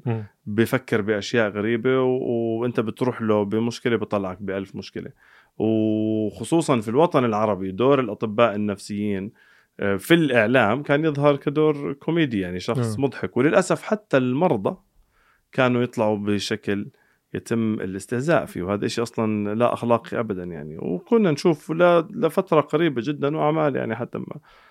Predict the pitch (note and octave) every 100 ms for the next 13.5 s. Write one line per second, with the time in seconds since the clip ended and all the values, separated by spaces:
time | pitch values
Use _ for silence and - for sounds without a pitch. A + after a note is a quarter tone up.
0 | _ - B2+ G#2 A#2+ C3 G#2 G2 C#3+ D3
1 | B2+ G#2+ - - G2 D3 D3+ D3+ - -
2 | - C3+ D#3 D#3+ D3+ D#3+ E3+ D3+ C3+ A2+
3 | G2+ - G#2+ A2+ A2+ A2+ B2 A2+ A2+ A#2+
4 | A#2+ - G#2+ A2 A2+ G#2+ A2 A2 G#2+ G#2
5 | B2 G2 G#2 - - C3+ C#3 C3+ C3+ C3+
6 | - _ _ _ - G#2+ G#2 D3+ D3+ A2
7 | A2+ B2 - _ _ _ - C3 C#3+ C3+
8 | A#2+ B2 - C3+ B2+ B2+ G#2+ F#2 G2 -
9 | G#2 - B2 G#2 F#2+ G#2 - G2 G#2+ F#2+
10 | G#2+ - G2+ - F#2 F2+ F#2 F#2+ F#2 -
11 | - _ - - - A#2 G#2+ C#3 C#3 A2
12 | G#2 G2 - - G#2+ G2+ - G#2 G2 -
13 | D#3 E3 C3 F#2+ F#2